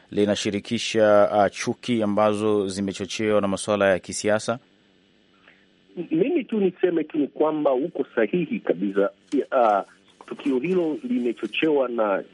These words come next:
Speaker 2: chuki na vile vile lime-, li-, limeunganisha masuala ya kisiasa dhidi ya Wayahudi, na mtuhumiwa a-, alisikika akizungumzia kwamba lazima Wayahudi wote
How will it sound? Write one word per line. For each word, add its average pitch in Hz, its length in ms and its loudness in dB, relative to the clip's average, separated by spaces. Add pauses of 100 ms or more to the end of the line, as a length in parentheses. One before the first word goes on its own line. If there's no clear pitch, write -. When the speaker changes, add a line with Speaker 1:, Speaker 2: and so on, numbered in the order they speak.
(140)
Speaker 2:
chuki 170 440 -4 (360)
na 107 340 2
vile 120 220 -2
vile 135 300 -2
lime-, 113 420 0
li-, 110 280 -2
limeunganisha 107 1200 0 (300)
masuala 117 640 2
ya 107 60 2
kisiasa - 720 -4
dhidi 113 360 -4
ya 95 100 0
Wayahudi, 98 640 -2 (360)
na 101 380 -2 (340)
mtuhumiwa 131 840 -2
a-, 117 120 -4 (120)
alisikika 107 580 -2
akizungumzia 113 880 -2
kwamba 117 520 -2 (240)
lazima 131 420 2
Wayahudi 117 400 -2
wote 127 480 -2